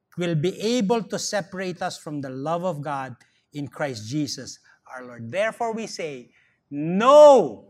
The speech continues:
condemnation, no obligation, no comparison, and no separation. But my question to you is this as we end our time together. How persuaded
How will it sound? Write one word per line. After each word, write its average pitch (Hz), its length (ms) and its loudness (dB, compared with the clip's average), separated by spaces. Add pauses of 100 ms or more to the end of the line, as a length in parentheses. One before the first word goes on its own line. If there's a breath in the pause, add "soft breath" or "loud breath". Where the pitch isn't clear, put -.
(200)
condemnation, 160 880 -8 (320)
no 285 480 6
obligation, 170 840 -4
no 269 300 2
comparison, 214 680 -6 (240 loud breath)
and 170 300 -6
no 175 320 -2 (160 loud breath)
separation. 135 880 -12 (540 soft breath)
But 156 120 -12
my 175 140 -6
question 170 480 -10
to 170 80 -10
you 160 160 -6
is 127 80 -14
this 135 180 -12
as 135 140 -16
we 147 160 -18
end 135 240 -14
our 120 80 -16
time 120 320 -18
together. 107 400 -20 (1500 loud breath)
How 240 240 4
persuaded 233 1300 0